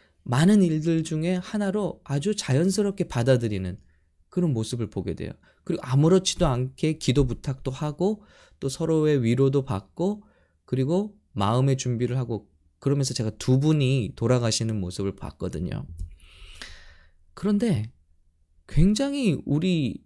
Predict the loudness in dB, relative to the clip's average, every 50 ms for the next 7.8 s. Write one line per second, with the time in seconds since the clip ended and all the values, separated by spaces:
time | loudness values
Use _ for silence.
0 | _ -8 -4 -2 -2 0 0 -2 -2 -2 -2 2 4 4 4 4 4 2 2 2
1 | 2 2 2 2 0 0 0 2 2 4 6 6 4 4 4 2 0 0 0 0
2 | 0 0 -2 -2 -2 -2 -2 -2 -2 -2 -2 -2 -2 -2 -2 -4 -6 -8 _ _
3 | _ _ _ _ _ _ _ _ _ _ -12 -8 -4 2 2 4 4 4 4 2
4 | 0 -2 -4 -6 -6 -6 -6 -6 -6 -8 -8 -10 -12 -14 _ -6 -4 -2 -2 -2
5 | -2 -4 -6 -8 -8 -10 -8 -6 -6 -6 -6 -8 -12 -10 -4 -2 -2 -2 -2 -2
6 | -6 -6 -6 -2 0 0 0 0 -2 -4 -6 -6 -4 -4 -4 -2 -4 -6 -6 -6
7 | -8 -4 -4 -4 -4 -4 -6 -8 -10 -12 -12 -12 -12 -10 -12